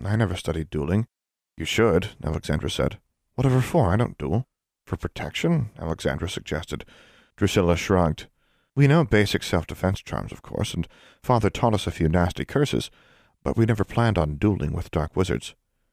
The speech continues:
"We were only thirteen," Drusilla pointed out. "You're not thirteen now," Alexandra said.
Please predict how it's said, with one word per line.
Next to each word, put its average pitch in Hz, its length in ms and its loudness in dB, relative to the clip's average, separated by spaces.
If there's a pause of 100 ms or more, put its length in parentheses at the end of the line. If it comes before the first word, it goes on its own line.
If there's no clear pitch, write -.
(140)
"We 120 100 4
were 120 200 4
only 92 180 4
thirteen," 92 720 -4 (140)
Drusilla - 380 -4
pointed - 340 -8
out. - 200 -6 (640)
"You're - 80 -8
not 107 180 -2
thirteen 101 460 0
now," 87 440 0 (180)
Alexandra - 460 -6
said. - 360 -6